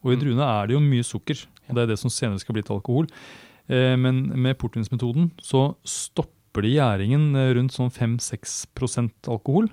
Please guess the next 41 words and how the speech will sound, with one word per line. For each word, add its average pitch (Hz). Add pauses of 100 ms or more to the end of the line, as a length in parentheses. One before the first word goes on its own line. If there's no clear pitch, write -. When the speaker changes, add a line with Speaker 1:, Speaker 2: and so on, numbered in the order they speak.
(260)
Speaker 2:
Ja. 185
Speaker 1:
Og 135
da 135
er 120
det -
fremdeles 123
mye 127 (100)
sukker -
igjen 117
i, 110 (140)
eh, 110
i 110
den 107
vinen, 110
da. 165 (160)
Speaker 2:
Mm. 127 (460)
Speaker 1:
Og 120
det, 127 (100)
det 135
stopper -
de 139
gjæringen 107
med 117
å -
tilsette 110
brennevin 113 (260)
Speaker 2:
Ja. 156 (240)
Speaker 1:
opp -
til, 110
eh, 113
sånn 107
type, 104
eh, 98 (540)
seksten, 101
eh, 101
nitten 98
prosent, 101
da. - (140)
Speaker 2:
Mm. 135 (260)
Så 120
da, 120